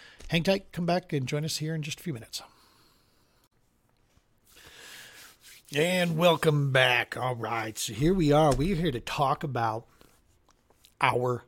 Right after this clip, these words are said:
partners. You know, when we first started the True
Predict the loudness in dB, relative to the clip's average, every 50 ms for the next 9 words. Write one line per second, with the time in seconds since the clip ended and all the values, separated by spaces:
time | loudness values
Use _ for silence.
0 | _ _ -12 -8 -6 -4 -4 -6 -8 -12 -14 -14 -12 -12 -12 -14 _ _ _ _
1 | _ _ _ _ _ _ _ _ _ _ _ _ _ -20 -20 -20 -20 -20 -20 -16
2 | -8 -2 0 2 2 2 2 2 0 -2 0 0 2 2 2 2 2 4 4 4
3 | 4 4 2 -2 -4 -6 -10 _ _ -10 -8 -8 -6 -6 -8 -10 -12 -14 -10 -6
4 | -4 -2 -2 -4 -6